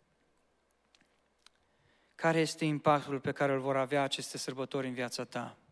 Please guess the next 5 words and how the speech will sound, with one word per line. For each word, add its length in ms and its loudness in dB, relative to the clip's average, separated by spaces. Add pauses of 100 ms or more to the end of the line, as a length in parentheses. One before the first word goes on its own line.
(1600)
Pentru 320 -2
că 160 2
mă 160 4
gândesc 520 0
din 380 -6